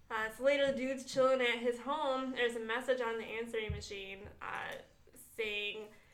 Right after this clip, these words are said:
basically saying you're gonna forfeit your spot on the bowling league because of the gun being pulled out, which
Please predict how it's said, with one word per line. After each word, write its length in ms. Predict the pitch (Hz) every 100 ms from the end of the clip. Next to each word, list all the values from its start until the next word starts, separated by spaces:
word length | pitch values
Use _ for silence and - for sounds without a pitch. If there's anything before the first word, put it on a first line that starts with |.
| - - -
basically 500 | 330 311 311 262 254
saying 220 | 233 226 220
you're 100 | 226
gonna 160 | 214 214
forfeit 340 | 226 226 226
your 120 | - 226
spot 380 | - 214 214 - 202
on 160 | 202 220
the 100 | 226
bowling 420 | 226 214 220 214
league 260 | 202 196 214
because 200 | 208 220
of 40 | 214
the 60 |
gun 200 | 190 202 202
being 220 | 196 202
pulled 220 | 190 190
out, 240 | 190 190 185
which 260 | 160 -